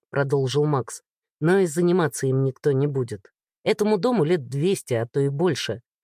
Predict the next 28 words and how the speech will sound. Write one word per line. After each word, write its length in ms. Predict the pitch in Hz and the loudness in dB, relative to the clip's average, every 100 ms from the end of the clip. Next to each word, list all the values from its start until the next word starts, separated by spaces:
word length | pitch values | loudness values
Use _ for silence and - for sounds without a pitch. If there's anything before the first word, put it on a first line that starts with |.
| _ - | _ -4
Раньше 420 | 180 208 - 151 | 2 2 2 -2
так 260 | - 170 123 | -2 -2 0
делали. 540 | 147 131 123 107 110 _ _ _ - | 0 2 2 -2 -6 _ _ _ -4
Отобранные 680 | 147 196 175 147 147 147 | 0 2 2 2 2 2
у 100 | 147 | 2
богачей 520 | 143 143 165 - 185 143 | 0 0 0 0 0 0
усадьбы 580 | 147 - 226 151 117 - _ _ - | -2 -2 -2 -2 -4 -6 _ _ -2
адаптировали 720 | 165 180 - 247 208 160 151 | 0 0 0 0 2 2 0
под 260 | 160 156 | 0 -2
детские 440 | 147 196 - 139 135 | 0 -2 -2 -4 -2
дома, 440 | 139 151 190 196 _ _ - | 0 2 2 -2 _ _ -6
под 180 | 147 - | -6 -4
туберкулезные 840 | 151 151 - 175 196 156 151 139 | -2 0 0 2 2 2 0 0
центры, 560 | 131 - 196 180 143 123 _ _ | -2 0 0 0 -2 -4 _ _
под 180 | - - | -12 -10
психиатрические 1080 | - 151 - 156 143 185 156 135 - 135 131 | -6 -4 0 0 2 0 0 -6 -4 -2 -2
клиники. 640 | 160 190 170 143 - 131 - _ _ - | 0 0 2 0 -2 -6 -6 _ _ -2
До 140 | 175 | 0
сих 240 | - - - | 2 -2 0
пор 180 | 220 | 0
по 140 | - 160 | 2 2
области 540 | 160 127 131 131 - | 2 2 -2 -4 -4
есть 320 | 147 151 - | 0 -2 -4
старинные 680 | - - 151 165 147 147 151 | -10 -2 0 0 0 2 0
усадьбы, 500 | 156 - 226 160 139 | 0 0 -2 0 -2
являющиеся 840 | 135 156 165 139 127 143 139 147 | 0 2 2 2 0 -2 -2 -2
архитектурными 840 | 143 - 151 - - 170 139 143 147 | -2 -4 -6 -8 -4 0 2 2 0
памятниками, 840 | - 170 135 - 131 - 120 120 | 0 0 0 -2 -4 -2 -2 -4